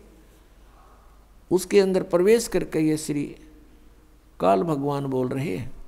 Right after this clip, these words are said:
जो गीता जी अध्याय नंबर ग्यारह के श्लोक नंबर बत्तीस में कहता है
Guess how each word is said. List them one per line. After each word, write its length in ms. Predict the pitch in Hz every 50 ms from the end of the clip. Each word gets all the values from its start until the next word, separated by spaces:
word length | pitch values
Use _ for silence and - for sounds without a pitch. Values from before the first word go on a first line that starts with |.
| - - - - - - - - - - - - - -
जो 140 | - 139 143
गीता 360 | 151 165 175 175 180 170 175
जी 120 | 165 170
अध्याय 240 | 160 156 151 151 165 170
नंबर 280 | 170 165 156 156 151
ग्यारह 300 | 147 156 156 156 156 156
के 180 | 156 - 151 151
श्लोक 340 | - - 156 151 151 151 -
नंबर 280 | 156 147 143 143 147 143
बत्तीस 400 | 143 147 147 - 151 143 - 139
में 120 | 139 -
कहता 320 | - - 110 - - 135
है 180 | 165 180 202 220